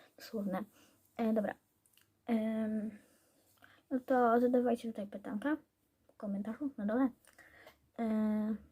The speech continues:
albo też zrobię shortsa, gdzie będziecie mogli zadawać pytanka.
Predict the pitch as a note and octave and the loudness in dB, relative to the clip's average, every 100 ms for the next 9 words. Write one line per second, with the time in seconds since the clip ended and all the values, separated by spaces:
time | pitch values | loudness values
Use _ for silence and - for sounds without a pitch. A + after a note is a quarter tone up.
0 | _ _ _ _ _ _ _ _ _ _ | _ _ _ _ _ _ _ _ _ _
1 | _ _ _ _ _ _ _ _ - C4+ | _ _ _ _ _ _ _ _ 2 4
2 | C#4 C#4 C4 C#4+ C4 B3 - C4 B3+ - | 6 4 2 2 4 4 2 0 -2 -8
3 | - - D4 F#4 F#4 - C4+ C4 B3+ B3+ | -14 -4 -2 -2 -6 -4 0 2 2 0
4 | C4 B3 B3 A#3+ A#3+ A#3+ _ _ _ - | 0 2 2 2 0 -2 _ _ _ -10
5 | B3 C4 B3+ D#4+ E4+ _ _ _ _ _ | -8 -4 2 2 0 _ _ _ _ _
6 | _ _ _ _ _ _ _ _ _ C4 | _ _ _ _ _ _ _ _ _ -2
7 | C4 C4+ | -2 0